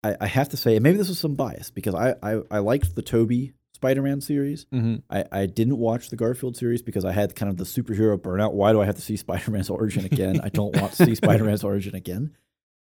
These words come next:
Speaker 1: But for me in particular, Dafoe and Molina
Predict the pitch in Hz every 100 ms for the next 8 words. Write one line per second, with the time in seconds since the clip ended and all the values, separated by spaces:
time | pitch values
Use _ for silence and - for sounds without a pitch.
0 | - 104 - - 120 131 180 165 139 127
1 | 101 - 85 80 - _ _ _ _ 107
2 | - - 113 117 117 113 117 _ _ _
3 | _ 90 85 90 95 104 95 87 85